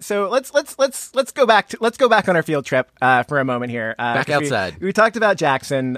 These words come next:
Speaker 1: uh, and then, uh, A-, Annalise,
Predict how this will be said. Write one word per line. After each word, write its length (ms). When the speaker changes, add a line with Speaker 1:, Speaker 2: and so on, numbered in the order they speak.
Speaker 1:
uh, 480
and 280
then, 360
uh, 340
A-, 40
Annalise, 880